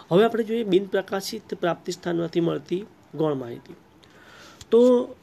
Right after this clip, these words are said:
સંસ્થાઓ દ્વારા કેટલીક માહિતી, આંકડાકીય માહિતી પ્રકાશિત થયેલી હોતી નથી, બરાબર? એ પ્રકાશમાં આવેલી હોતી નથી.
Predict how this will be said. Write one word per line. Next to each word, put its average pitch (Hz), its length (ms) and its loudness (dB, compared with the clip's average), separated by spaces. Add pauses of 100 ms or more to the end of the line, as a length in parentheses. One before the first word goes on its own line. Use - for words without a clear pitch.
(580)
સંસ્થાઓ 180 560 0
દ્વારા 220 400 -2
કેટલીક 190 500 -2
માહિતી, 185 440 -2
આંકડાકીય 175 680 -2 (500)
માહિતી 160 460 -8 (260)
પ્રકાશિત 175 540 -4
થયેલી 175 240 0
હોતી 147 360 -6
નથી, 139 260 -12
બરાબર? - 800 -18
એ 160 140 -6
પ્રકાશમાં 160 680 -8
આવેલી 147 220 -6
હોતી 143 240 -8
નથી. 151 320 -10